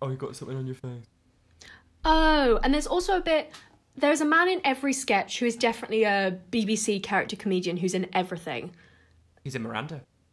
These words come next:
Speaker 2: He is, and he comes in and says something. He's her manager, but I can't remember what. <laughs> So, that's
Speaker 1: He's like,
Speaker 2: useful.
Speaker 1: "Can I talk to you
Speaker 2: Yeah.
Speaker 1: in the back?"
Speaker 2: And then she doesn't.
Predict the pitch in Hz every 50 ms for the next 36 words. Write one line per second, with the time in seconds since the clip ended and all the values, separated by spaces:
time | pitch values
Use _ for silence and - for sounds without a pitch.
0 | _ _ _ _ _ _ _ _ - - - 302 302 302 - - - 370 427 440
1 | 403 294 196 190 - - 214 247 220 294 294 - - 269 247 220 220 196 190 185
2 | 185 180 175 - - - 180 180 185 208 214 202 208 196 190 185 185 180 175 175
3 | - - - - - - _ _ _ _ _ _ _ _ _ _ - 220 196 196
4 | 196 - - - 180 190 180 180 175 165 196 - - - - _ _ _ _ _
5 | 285 - - - - - _ _ _ _ _ _ _ - - - 190 - - -
6 | - - - - - - 196 - - - 123 120 - - 123 110 107 - - -
7 | 120 113 113 113 113 110 110 - _ _ _ _ _ _ _ _ - 262 277 254
8 | 202 175 - - 151 - 104 - - - - - _ _ _ _ _ _ _ _
9 | _ _ - 262 254 254 247 240 226 214 - - 247 220 220 202 185 165 - -
10 | -